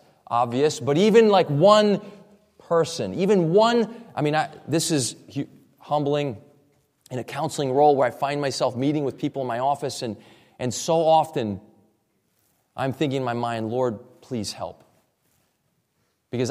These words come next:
I start to, to sense the complexity, the layers of the struggles somebody's happening, the, having, the, the, having the depths of their pain,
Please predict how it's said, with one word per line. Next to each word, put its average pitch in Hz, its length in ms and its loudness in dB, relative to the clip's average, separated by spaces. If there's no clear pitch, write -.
I 143 80 2
start 160 320 2
to, 151 100 0
to 135 200 -2
sense 160 320 -2
the 143 100 -4
complexity, 147 600 -2
the 123 120 0
layers 151 560 2
of 127 80 -2
the 117 60 -6
struggles 165 560 0
somebody's 165 380 -2
happening, 147 420 -4
the, - 220 -6
having, 139 400 -4
the, 123 80 -2
the, 117 180 -8
having 143 320 -6
the 120 80 0
depths 160 320 0
of 143 140 -4
their 147 120 0
pain, 156 460 -4